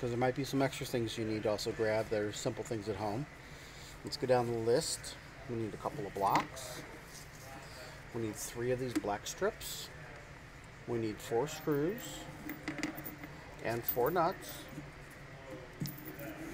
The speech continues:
We need ten project sticks. I only grabbed a few because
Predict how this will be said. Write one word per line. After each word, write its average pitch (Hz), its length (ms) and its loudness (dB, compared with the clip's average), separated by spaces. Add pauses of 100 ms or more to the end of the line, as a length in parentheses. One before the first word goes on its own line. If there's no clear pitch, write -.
(1900)
We 120 140 4
need 120 340 4
ten 156 240 6
project 117 540 6
sticks. - 680 0
I 127 100 2
only 123 160 4
grabbed 101 340 2
a 95 40 -2
few 117 360 2
because 101 580 -2